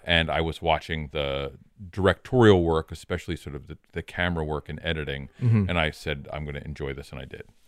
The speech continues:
Speaker 2: Yeah, yeah. I, you know, I, going into the movie, I wasn't really sure what to expect other than, uh, what I've seen it labeled as, as a, as kind of a rom
Speaker 1: Mm.
Speaker 2: drama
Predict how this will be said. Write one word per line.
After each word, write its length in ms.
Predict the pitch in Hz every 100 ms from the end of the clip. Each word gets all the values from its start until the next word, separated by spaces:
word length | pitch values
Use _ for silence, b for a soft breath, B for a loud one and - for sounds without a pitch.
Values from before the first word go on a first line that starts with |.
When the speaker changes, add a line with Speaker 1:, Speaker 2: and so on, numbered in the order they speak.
| _ _
Speaker 2:
Yeah, 300 | 120 135 117 -
yeah. 220 | 127 135 113
I, 100 | 123
you 140 | 135
know, 120 | 143
I, 140 | 123 131
going 280 | 120 147
into 100 | 151
the 60 | 139
movie, 220 | 143 135
I 40 | 123
wasn't 240 | 131 127
really 140 | 131
sure 200 | 117 131
what 260 | 113 113 -
to 140 | 127
expect 600 | 107 - - - 127 127 127
other 140 | 120
than, 320 | 110 110 110 -
uh, 300 | 110 101 95 -
what 260 | 104 120
I've 120 | 117
seen 140 | - 123
it 80 | 107
labeled 300 | 113 110 110
as, 180 | 110
as 120 | 104 101
a, 100 | 104
as 180 | 110 98
kind 120 | 98 110
of 60 |
a 60 | 101
rom 560 | 98 107 110 110 107
Speaker 1:
Mm. 880 | 101 - - _ _ _ _ - 101
Speaker 2:
drama 840 | 101 104 110 113 113 120 120 120